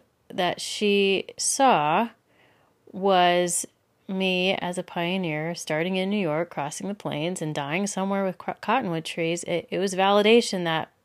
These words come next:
the feelings that I was feeling when I would go to places like Cottonwood Canyon, Temple Square area,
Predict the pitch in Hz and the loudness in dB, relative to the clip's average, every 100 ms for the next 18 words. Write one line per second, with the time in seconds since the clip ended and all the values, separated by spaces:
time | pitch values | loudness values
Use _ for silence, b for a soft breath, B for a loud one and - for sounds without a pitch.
0 | - - _ _ _ - 180 - 247 294 | -20 -20 _ _ _ -8 -2 4 6 6
1 | 277 240 196 185 - 208 208 226 247 B | 2 2 2 0 -2 2 2 4 0 B
2 | B B B 202 208 190 185 190 180 196 | B B B 0 2 2 2 4 6 6
3 | 226 226 B B B B - 214 226 202 | 4 0 B B B B -4 4 6 6
4 | 202 190 185 185 - _ - 160 185 202 | 2 4 4 2 -14 _ -10 -4 -4 0
5 | 262 254 185 156 160 b b _ _ _ | 4 4 2 -4 -8 b b _ _ _
6 | - 185 175 196 - 269 254 - 165 160 | -6 -4 -4 -6 2 4 6 4 0 -2
7 | 156 156 | -2 -4